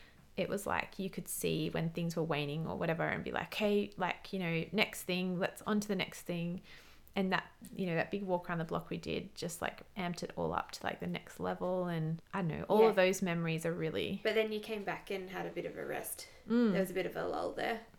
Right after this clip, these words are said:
Speaker 1: Yeah.
Speaker 2: And when you woke up from the rest,
Speaker 1: Oh, yeah.
Speaker 2: yeah, it heated up again.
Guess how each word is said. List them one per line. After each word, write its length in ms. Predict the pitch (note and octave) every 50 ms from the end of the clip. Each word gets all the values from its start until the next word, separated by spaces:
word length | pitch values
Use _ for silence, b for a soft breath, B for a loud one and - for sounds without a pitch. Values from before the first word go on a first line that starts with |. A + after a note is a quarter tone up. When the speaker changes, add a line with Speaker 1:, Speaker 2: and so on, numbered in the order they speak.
| - -
Speaker 1:
Yeah. 340 | - G3 G#3 F#3+ F#3+ F#3 F#3 G3+ - - - - - - - - -
Speaker 2:
And 140 | G3+ G3 G3
when 160 | F#3+ F#3+ F#3
you 80 | F3 F3
woke 200 | E3+ D#3 - -
up 180 | - - - -
from 180 | - F3 F3+
the 140 | F3 F3 E3+
rest, 480 | - G2+ - - - - - - - - B B B B B B - - -
Speaker 1:
Oh, 100 | A3+ B3
yeah. 540 | B3+ B3+ B3 B3+ C4 C4+ C#4 C4 A#3+ F#3+ F#3 F3+
Speaker 2:
yeah, 220 | E3+ G#2+ - - - - - - -
it 140 | - G3 G3+
heated 320 | - G3+ F#3+ F#3 F3+ F3
up 140 | E3 E3+ -
again. 280 | - - - - -